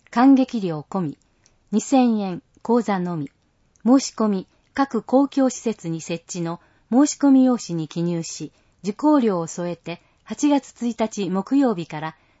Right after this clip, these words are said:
同ホール、郵便番号五六二の零零零三、西小路四の六の一へ、持参または郵送。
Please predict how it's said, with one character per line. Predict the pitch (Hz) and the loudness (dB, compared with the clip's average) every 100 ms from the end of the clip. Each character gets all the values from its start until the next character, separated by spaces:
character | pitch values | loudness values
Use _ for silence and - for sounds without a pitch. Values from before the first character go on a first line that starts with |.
| - | -2
同 | 247 262 | 2 2
ホ | - 185 | 0 -6
ー | 156 | -6
ル、 | 147 - _ _ _ _ _ | -10 -16 _ _ _ _ _
郵 | 233 | 2
便 | 254 247 | 4 4
番 | 208 190 165 | 4 0 -2
号 | 160 156 | -6 -6
五 | 185 247 | 0 0
六 | 247 226 165 | 0 -4 -6
二 | 165 170 | -6 -6
の | 156 - _ _ | -8 -12 _ _
零 | 180 240 247 | -2 0 0
零 | 233 190 | -2 -4
零 | 160 180 | -4 -6
三、 | 202 - 170 147 _ _ | -8 -8 -10 -10 _ _
西 | 202 233 262 | -4 -2 -2
小 | - 233 190 | -2 -2 -4
路 | - 151 _ _ | -10 -16 _ _
四 | 202 277 240 | 2 4 4
の | 175 | 2
六 | 165 180 254 | -4 -2 0
の | 196 | 0
一 | 160 143 - 185 | -2 -8 -10 -10
へ、 | 147 _ _ _ _ | -10 _ _ _ _
持 | 185 | -10
参 | - 202 165 - | -4 -4 -4 -6
ま | 180 | -8
た | - 214 | -4 -4
は | 170 | -4
郵 | 151 165 | -6 -8
送。 | 160 - 160 151 | -8 -12 -12 -12